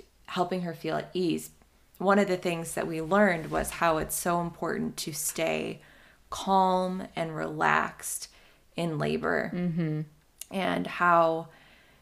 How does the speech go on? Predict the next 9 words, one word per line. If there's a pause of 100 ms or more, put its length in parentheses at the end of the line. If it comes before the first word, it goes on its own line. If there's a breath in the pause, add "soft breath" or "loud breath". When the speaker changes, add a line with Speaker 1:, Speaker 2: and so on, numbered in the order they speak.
(420 soft breath)
Speaker 1:
tightening
up
your
jaw
and
your
shoulders
and, (580 soft breath)
um,